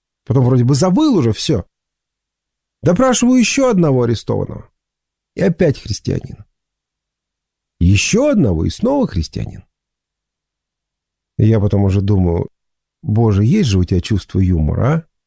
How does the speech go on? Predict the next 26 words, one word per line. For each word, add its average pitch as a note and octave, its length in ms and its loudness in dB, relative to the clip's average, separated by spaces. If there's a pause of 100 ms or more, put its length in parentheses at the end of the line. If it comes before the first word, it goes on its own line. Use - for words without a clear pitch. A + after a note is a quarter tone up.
(640)
С - 100 -16
первого D#3 400 2
раза G#2+ 240 2
не G2+ 100 2
услышал, A2 460 -2 (680)
ты C#3+ 120 2
мне A#2 200 2
их - 220 -8 (260)
трех F#2 480 -2 (400)
посылаешь». D#2+ 640 -4 (1300)
Я D#3 120 4
думаю, C4 240 4
что D#3+ 520 -2 (760)
тот F3+ 240 0
факт, D3+ 480 -2
что - 320 -4
Синедриону B2+ 760 0 (160)
с - 260 -10
этим G#2+ 500 0
приходится G2 720 -2
иметь A2 260 0
дело, B3 320 -2 (840)
это D#3 220 0
еще E3 300 0
одна C3 220 0
возможность, B2 580 -2